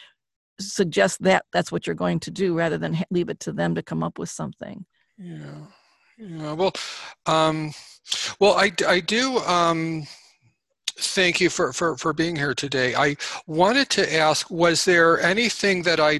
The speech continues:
Speaker 2: did not ask about that, that y-, you'd like to add?
Speaker 1: Uh,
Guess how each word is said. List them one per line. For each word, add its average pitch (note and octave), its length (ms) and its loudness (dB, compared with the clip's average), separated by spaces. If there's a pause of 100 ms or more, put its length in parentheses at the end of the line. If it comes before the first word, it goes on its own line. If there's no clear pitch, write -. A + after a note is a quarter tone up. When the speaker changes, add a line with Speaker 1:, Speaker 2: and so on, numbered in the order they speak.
(120)
Speaker 2:
did D3 220 -2
not C#3+ 380 2 (360)
ask C#3 260 2
about D3 340 2 (160)
that, C#3 300 0
that C3+ 240 0 (140)
y-, C3+ 220 -16
you'd C#3 260 -6
like C3+ 260 -4
to - 120 -8 (100)
add? C3+ 220 -2 (1500)
Speaker 1:
Uh, C4+ 300 0